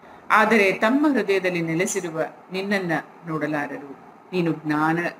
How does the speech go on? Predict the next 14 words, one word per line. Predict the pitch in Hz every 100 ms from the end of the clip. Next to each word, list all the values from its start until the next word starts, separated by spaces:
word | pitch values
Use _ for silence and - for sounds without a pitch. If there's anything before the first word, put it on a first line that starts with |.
| - -
ಘನನೂ | 170 180 180 190 - - - - - - - 175
ಏಕರಸನೂ | 190 190 196 160 147 - 160 160 151
ಆಗಿರುವೆ. | 147 165 170 190 - - - - - -
ಮಾಯೆಯಿಂದ | 202 220 285 277 220 185
ಉಂಟಾಗುವ | 180 170 170 175 165 160 147
ಭೇದ | 147 160 175
ಭಾವವನ್ನು | 180 180 185 190 190 208
ಮತ್ತು | 240 226 180
ಅದರಿಂದ | 170 175 175
ಉಂಟಾಗುವ | 170 160 170 160 160
ಅಜ್ಞಾನವನ್ನು | 143 151 180 185 202 208 220
ನಾಶಪಡಿಸಿಕೊಂಡಿರುವ | 208 175 180 - - - 170 165 156 - - - - - 180
ಮುನಿಗಳು | 208 254 262 240 170 - -
ಆತ್ಮಸ್ವರೂಪದ | 180 - - 180 - 165 165 160 156 156